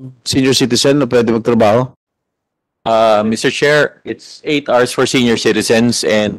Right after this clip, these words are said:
Speaker 2: four hours for children. We're
Speaker 1: Children, four hours.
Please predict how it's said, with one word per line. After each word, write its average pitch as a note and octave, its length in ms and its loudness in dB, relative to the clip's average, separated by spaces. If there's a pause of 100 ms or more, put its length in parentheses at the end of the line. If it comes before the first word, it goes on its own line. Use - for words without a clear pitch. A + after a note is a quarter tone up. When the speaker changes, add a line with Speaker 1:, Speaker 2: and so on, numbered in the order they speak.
(160)
Speaker 2:
four - 160 -16
hours G#2+ 320 -2
for G2+ 320 2
children. F#2+ 480 0
We're G2 160 2
Speaker 1:
Children, A#2 480 0
four B2 160 2
hours. A#2+ 400 0